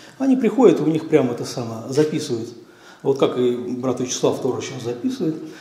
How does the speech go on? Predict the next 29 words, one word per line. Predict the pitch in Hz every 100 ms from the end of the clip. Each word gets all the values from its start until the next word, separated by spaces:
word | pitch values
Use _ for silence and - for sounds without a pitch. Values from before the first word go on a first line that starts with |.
| - -
И | -
вот, | 262 180
э, | 170 156 151 139 131 143
но | 156 185 156
он | 151 127
открыто | - 233 -
записывает, | 123 123 127 - -
а |
они | 147 254
приходят | 180 - 196 151
и |
тайно | 156 131 117
записывают. | 113 - 131 123 -
Одного | 143 190 226
такого | - - 160
последнего, | - - 170 131 131
которого | 127 131 127
они | 123 -
ко |
мне | 131
подослали, | 127 135 139 254 208
я | 147
прямо | 143 139 127
спрашиваю: | - 131 135
«Вы | 135
записываете | 175 - - 139 127 -
сейчас | 127 -
наш | 123 -
разговор?» | 123 123 123 117